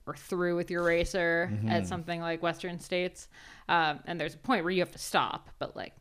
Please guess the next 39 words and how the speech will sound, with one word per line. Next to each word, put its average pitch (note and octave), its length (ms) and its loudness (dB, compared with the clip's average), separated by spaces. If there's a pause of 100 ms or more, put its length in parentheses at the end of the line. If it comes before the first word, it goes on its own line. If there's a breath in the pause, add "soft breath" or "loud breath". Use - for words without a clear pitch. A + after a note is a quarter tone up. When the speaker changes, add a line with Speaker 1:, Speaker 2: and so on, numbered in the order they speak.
(240)
Speaker 1:
you G3 120 -2
can G3 80 0
get F3+ 120 4
a E3+ 40 4
little E3 200 2
bit D3+ 140 -6
further. E3+ 320 0
You've D#3+ 160 -4
got D#3 140 0
a D3+ 40 -2
little D#3+ 220 -2
bit D#3 140 -4
more D#3 160 -4
time. D#3+ 500 -2
It's C#3+ 140 -14
a - 20 -12
little D#3 260 -6
slower D3 320 -2
pace. G3+ 520 0 (460 soft breath)
Cycling, D#3+ 680 0
not E3 240 -2
so - 80 -10
much. - 340 -10
You F3+ 80 -2
need D3+ 180 -6
to D3 60 -12
be C#3 120 -4
a C3+ 40 -6
bit C#3 140 -6
more D3 100 -6
dialed. C3+ 440 -4
So C3+ 360 -6
definitely C3+ 420 -4
the C3+ 100 -12
checklist - 440 -8
is B2+ 100 -12
a C#3+ 40 -10
great D3 300 -8
one. C#3 280 -10